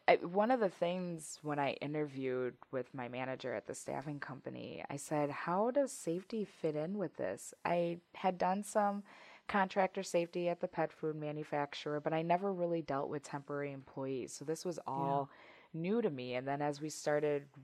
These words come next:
Speaker 1: formulating what our program looked like and started realizing we need to go out and see these industries, all of a sudden I said, Oh, wait, I did this before. And
Speaker 2: Yeah.
Speaker 1: I've seen a lot of these places before. And so
Speaker 2: Yeah.
Speaker 1: seeing that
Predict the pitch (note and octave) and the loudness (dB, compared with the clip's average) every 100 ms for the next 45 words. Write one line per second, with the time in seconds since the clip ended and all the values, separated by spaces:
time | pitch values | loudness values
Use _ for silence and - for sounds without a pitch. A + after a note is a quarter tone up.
0 | _ _ - - D#3+ E3+ E3 D3 C#3+ C#3 | _ _ -20 -4 -2 2 4 4 4 2
1 | C3+ C#3 C#3 - C#3+ C#3 C3+ C3+ C3 _ | 0 -2 -4 -2 -2 0 -2 -4 -12 _
2 | D3 F#3+ G3+ C#3+ C3 B2+ C3 - C#3+ C#3 | 0 0 2 2 2 0 -6 -4 -2 0
3 | C3+ C3+ C#3+ C#3 C3 C3 C3+ C3+ C3+ C3+ | -2 -2 0 0 -2 -10 -8 -6 -6 -2
4 | C3 C3+ D3+ C3+ - C3+ C3 B2 C#3+ E3 | 0 0 -2 -8 -8 -6 -6 -6 -8 -8
5 | E3+ - C3+ C3 B2 - - - - - | -8 -6 -4 -4 -6 -16 -18 -18 -16 -4
6 | D3+ F3 E3 - D#3 E3 E3+ D3 C#3 - | 2 4 4 2 4 4 4 2 -2 -2
7 | C#3 C3+ - - E3 E3+ F3+ A3+ C3+ - | -2 -2 -4 -10 -10 -6 -4 -2 -4 -8
8 | _ _ _ _ D#3 E3+ F#3+ - E3+ - | _ _ _ _ -8 -4 -4 -2 -4 -4
9 | - - C3 A#2 A2 A#2+ _ - - - | -12 -8 -8 -6 -8 -12 _ -20 -20 -20
10 | _ C3+ C3 C#3 E3 D#3 B2+ - A3+ B3+ | _ -8 -6 -2 0 0 0 -2 2 2
11 | F3 D3 C3+ C3+ C3 - C#3 B2 - C3 | 2 2 2 0 -4 -4 -4 -2 -6 -6
12 | - B2+ - A#2+ A2+ F2 D3 D3 E3+ E3 | -6 -6 0 2 4 4 2 2 4 4
13 | G3+ G3 E3 F3+ F3+ D3+ C#3 | 2 0 2 0 4 6 6